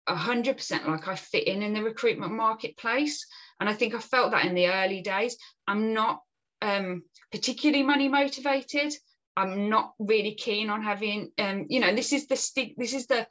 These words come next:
almost preconception that people get about recruitment. It doesn't interest me to have the biggest B M W in the car park. Like, those kind of things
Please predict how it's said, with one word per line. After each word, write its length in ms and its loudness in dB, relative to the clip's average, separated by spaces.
almost 360 0
preconception 800 0
that 140 -2
people 240 -4
get 200 0
about 220 2
recruitment. 500 -2
It 240 -12
doesn't 200 0
interest 300 -4
me 100 -2
to 80 -8
have 160 -4
the 100 -12
biggest 300 -8
B 100 0
M 140 0
W 340 -6
in 80 -6
the 160 -10
car 300 0
park. 180 -2
Like, 160 0
those 200 4
kind 200 -2
of 120 -6
things 260 -6